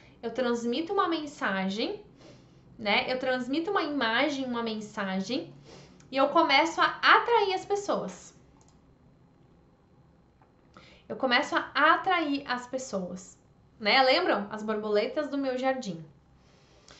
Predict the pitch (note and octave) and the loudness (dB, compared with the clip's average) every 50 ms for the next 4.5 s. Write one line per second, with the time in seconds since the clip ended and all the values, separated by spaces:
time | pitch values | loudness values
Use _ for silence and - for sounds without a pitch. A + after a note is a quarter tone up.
0 | - - - - - - - - - - - - - - - - F#4+ G4+ A#4+ C5 | -20 -20 -20 -20 -20 -20 -20 -20 -20 -20 -20 -20 -20 -6 6 10 12 12 12 10
1 | B4+ - F#4+ D4+ A#3 G#3+ A3+ B3 C#4 D4+ C#4 A#3 G3+ G3+ F#3+ - - - _ - | 6 4 0 0 0 0 0 0 0 0 0 0 0 -2 -4 -8 -12 -20 _ -16
2 | - A#3+ B3 B3+ D4+ D4+ D4 - E4+ E4 F4 G4 G4 - - G4 F4+ E4 D#4+ E4 | -10 -8 -6 -4 -2 -2 -2 0 0 2 2 2 2 2 4 4 6 8 10 12
3 | F#4 G4+ G4+ F#4+ E4+ D4 D4 D4+ D4 C#4 D4 D4 D4 - E4+ E4+ E4 D#4 D4+ D#4+ | 12 12 12 10 8 6 2 2 2 2 2 2 2 2 0 0 2 2 0 0
4 | C#4+ B3+ A#3 G3 F#3 F#3 - - - - | 0 0 -2 -4 -4 -6 -10 -14 -18 -20